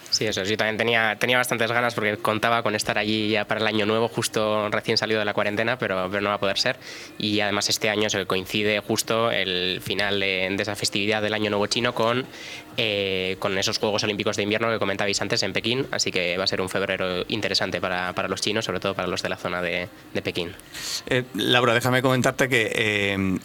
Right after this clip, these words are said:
Speaker 2: esperamos... Por un lado, que, eh, abran las fronteras, eh, chinas porque, eh,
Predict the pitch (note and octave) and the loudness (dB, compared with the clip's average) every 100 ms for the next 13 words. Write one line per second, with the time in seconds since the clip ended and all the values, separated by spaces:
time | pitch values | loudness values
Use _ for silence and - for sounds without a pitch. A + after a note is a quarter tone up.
0 | - A2+ - A#2+ B2 C#3+ C3+ C3 - - | -2 -2 2 4 4 4 2 0 -4 -10
1 | - A2 A2+ A#2 A2+ G#2 G#2+ G2+ G2 - | -4 0 4 4 2 0 0 0 0 0
2 | A#2 G2 F#2 G#2 A2 G#2+ A2 A2 G2+ G#2+ | -2 0 -2 0 0 0 0 -2 2 2
3 | G#2 - - A2+ G#2 - A2+ A#2 A#2 G2+ | 2 -2 -2 -2 0 0 2 2 0 0
4 | F#2+ G2+ G2 B2 G#2 G2 | 0 0 0 0 0 0